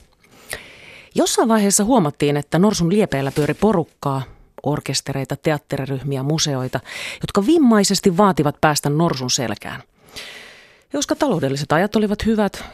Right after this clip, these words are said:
kyytiin voitiin ottaa joitakin onnekkaita ja Vos-norsulle antaa ravitsevia euroja.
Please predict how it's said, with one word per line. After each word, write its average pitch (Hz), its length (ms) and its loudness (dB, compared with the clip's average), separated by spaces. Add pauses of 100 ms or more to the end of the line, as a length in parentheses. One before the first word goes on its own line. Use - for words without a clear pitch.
kyytiin 185 360 2
voitiin 175 320 0
ottaa 170 260 -4
joitakin 175 420 -2
onnekkaita 170 680 0
ja 160 160 -2 (520)
Vos-norsulle 156 600 2
antaa 147 300 0
ravitsevia 139 600 0
euroja. 131 440 -2